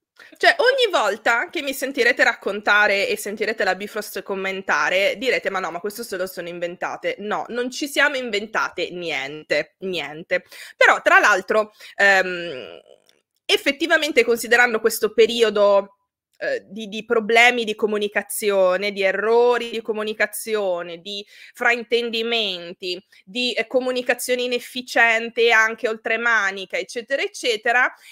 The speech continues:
il Mark Caltagirone, eh, boh, <laughs> un caso, il Mark Caltagirone caso, ovviamente, è, ehm, un, un po' l'antesignano, no? Cioè, nel senso, prima c'è stato Mark Caltagirone dal punto di vista degli errori di comunicazione, della comunicazione inefficiente, e poi gli altri son venuti tutti dopo.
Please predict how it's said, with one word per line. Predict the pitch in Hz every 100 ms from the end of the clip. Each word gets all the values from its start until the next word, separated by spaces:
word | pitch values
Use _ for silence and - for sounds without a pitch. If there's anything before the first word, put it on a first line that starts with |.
| -
il | 349 403
Mark | 370 233 247
Caltagirone, | 269 254 269 240 294 277 190 196 190 190 190 185 180 175
eh, | 180 190 - -
boh, | 196 208 -
<laughs> | 302 - 262 -
un | 277 392 262
caso, | - 208 185 220 240 - - 294
il | 285 269
Mark | 294 349 523 392
Caltagirone | 269 285 247 240 262 214
caso, | - 156 165 220 262
ovviamente, | 190 277 202 160 226 - _ - 622 -
è, | - 339 359
ehm, | 269 254 247 240
un, | - 370 _
un | - 415
po' | - - 349 349 269 240
l'antesignano, | 247 247 269 254 254 220 233 214 190 180 190 202
no? | 220
Cioè, | 214 262
nel | 240 247
senso, | 247 240
prima | - 254 247
c'è | 233
stato | 233 240 262
Mark | 269 254
Caltagirone | 226 226 240 247 320 254 269
dal | 254 214
punto | 214 208
di | 214
vista | 220 196
degli | 196 196
errori | 196 202 196
di | 202
comunicazione, | 208 208 208 208 - 226
della | 190 190
comunicazione | 202 202 208 208 262
inefficiente, | 285 330 381 233 202 240
e |
poi | - 233
gli | 202
altri | 175 170 175
son | - 170
venuti | 156 151 151
tutti | 143 139
dopo. | 139 131 131